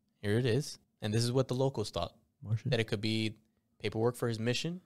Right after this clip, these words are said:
Speaker 1: his operation, his
Speaker 2: Mm-hmm.
Speaker 1: travel documents,
Speaker 2: Mm-hmm.
Speaker 1: you know?
Speaker 2: Like,
Speaker 1: Because
Speaker 2: "Hey, welcome to Earth. What, what are you doing here?" "Oh, pleasure. Just gonna crash
Speaker 1: Yeah.
Speaker 2: my cigar-shaped ship <laughs> and do
Speaker 1: Yeah.
Speaker 2: a windmill."
Speaker 1: Well, and here, here's the thing. We all know that,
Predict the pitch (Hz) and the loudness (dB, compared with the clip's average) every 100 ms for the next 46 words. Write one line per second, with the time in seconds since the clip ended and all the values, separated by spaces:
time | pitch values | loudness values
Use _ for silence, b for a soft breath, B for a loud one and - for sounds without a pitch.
0 | - 117 110 101 98 110 - 185 185 120 | -6 -2 0 0 2 0 0 -6 0 4
1 | 104 98 107 113 127 139 143 160 165 196 | 8 8 6 4 0 0 0 -2 -4 -4
2 | - - - _ _ _ - - _ _ | -10 -14 -16 _ _ _ -20 -20 _ _
3 | 104 101 95 117 131 120 123 170 _ _ | -2 0 2 0 0 2 2 0 _ _
4 | - 101 131 127 117 98 110 107 113 110 | 2 8 10 10 8 4 4 4 4 4
5 | 92 117 110 104 107 95 107 104 107 104 | 8 8 8 6 4 4 4 4 4 4
6 | 101 95 104 131 175 160 - 151 139 139 | 2 0 0 6 8 8 6 4 6 4
7 | 127 127 127 - - - - _ _ 113 | 2 0 -2 -2 -6 -10 -18 _ _ 0
8 | 110 117 110 - 120 123 120 - 123 123 | 4 6 8 8 6 6 4 2 2 2
9 | 117 127 120 - - 131 127 226 165 151 | 2 0 -2 -2 -2 2 4 6 10 12
10 | 160 160 180 120 110 139 151 165 143 143 | 12 8 4 4 2 4 6 6 6 0
11 | 151 131 147 123 147 113 - 131 143 131 | 0 -2 -4 -4 -4 -6 -8 -6 -2 0
12 | 147 147 147 113 90 92 90 - | 0 0 -2 -2 -2 -4 -4 -6